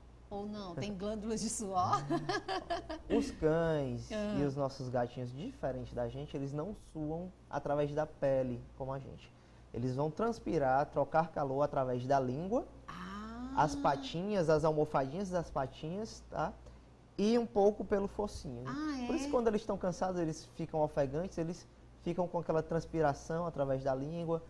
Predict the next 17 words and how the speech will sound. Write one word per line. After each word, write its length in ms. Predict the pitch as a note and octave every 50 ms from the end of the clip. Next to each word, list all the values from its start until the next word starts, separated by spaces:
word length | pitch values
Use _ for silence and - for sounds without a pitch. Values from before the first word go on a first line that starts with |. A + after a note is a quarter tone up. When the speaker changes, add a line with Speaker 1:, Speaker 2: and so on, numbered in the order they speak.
| - - - - - - - - - -
Speaker 2:
eles 220 | B2+ C3 C3+ C#3 -
trocam 380 | - F3 F3 G3 F#3+ G3+ F3+
calor 280 | E3+ F3+ D#3+ D3 C#3+ C#3
através 340 | C#3+ - C#3 C3 B2+ B2+ B2+
da 100 | C3+ C#3
patinha 580 | - C#3+ D3 C#3 - - - D3 D3 D#3 D3+ - - -
e 260 | D#3+ F3 F#3+ G3 G3 - - - -
também 200 | - F3+ E3+ D#3+
através 300 | D#3+ - D#3+ D#3+ D#3 D#3 D#3
do 40 |
nariz. 360 | E3 E3 D#3+ C#3+ C3 B2+ - - - - - - - -
Por 100 | - E3
isso, 180 | F3+ G#3 - G3
mais 160 | F3 E3+ E3+
uma 80 | F3 F3
recomendação, 640 | E3+ E3+ - D#3+ D#3 D3 D3 C#3 C#3 - F3 E3+
cuidado 580 | E3 - E3 D#3 C#3 D3+ D#3 E3 F3 F3 E3